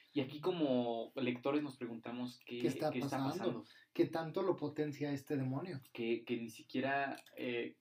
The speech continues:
Speaker 1: las garras de Wolverine que lo atravesaron pudieron dañarlo, y siguió peleando, ¿no? Y, y, y pelea contra Spider-Man, y, y bueno, aquí vemos algo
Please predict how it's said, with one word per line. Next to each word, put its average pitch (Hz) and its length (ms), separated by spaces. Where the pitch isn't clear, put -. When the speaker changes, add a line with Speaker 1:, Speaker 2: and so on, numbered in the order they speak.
Speaker 1:
las 113 300
garras 123 300
de 127 80
Wolverine 131 420
que 127 80
lo 113 80
atravesaron 107 680
pudieron 127 440
dañarlo, 123 520
y 151 100
siguió - 480
peleando, 139 600
¿no? 147 240
Y, 123 360
y, 139 200
y 139 60
pelea 143 480
contra 170 300
Spider-Man, 156 800
y, 120 640
y 127 100
bueno, 131 240
aquí 123 160
vemos 127 300
algo 123 640